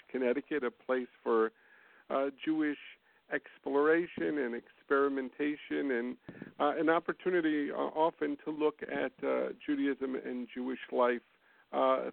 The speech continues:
through new and different lenses. Uh, and that's one of the things that's happening here this, uh, coming August tenth through twelfth, where Isabella Freedman will be hosting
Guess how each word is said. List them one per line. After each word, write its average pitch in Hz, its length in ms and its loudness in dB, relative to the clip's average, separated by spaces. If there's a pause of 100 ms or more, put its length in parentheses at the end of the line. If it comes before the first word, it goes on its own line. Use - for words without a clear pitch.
(100)
through 147 240 2
new 147 400 2
and 131 320 -4
different 135 460 -4
lenses. 147 500 -4 (480)
Uh, 135 240 4
and 160 140 2
that's 165 200 -2
one 190 140 2
of 170 80 -2
the 147 120 -6
things 139 360 -2
that's 139 140 -4 (100)
happening 135 540 -2
here 127 340 0 (100)
this, 123 140 -4 (140)
uh, 123 180 0 (100)
coming 127 400 -6
August 131 380 -4 (260)
tenth 139 240 -4 (140)
through 117 260 -6 (160)
twelfth, 120 360 2 (680)
where 160 260 8
Isabella 160 480 4
Freedman 151 400 0
will 139 120 4
be 135 140 -4
hosting 147 680 -4